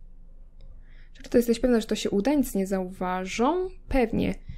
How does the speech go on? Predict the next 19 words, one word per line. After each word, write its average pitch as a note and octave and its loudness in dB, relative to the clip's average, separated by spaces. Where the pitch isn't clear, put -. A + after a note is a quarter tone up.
Ściągawki B3+ 2
w - -16
piórniku C4 4
są G#3+ -2
zbyt A3 4
widoczne. G3 0
Lepiej A#3 4
zapisać G#3+ -2
odpowiedzi G3+ -2
na G3+ 2
linijce. G#3+ 2
Mniej A3 4
rzuca G3+ -4
się F#3 -8
w F#3+ -4
oczy C4+ 0
i - -2
łatwiej F3+ -2
ściągać. F3+ -6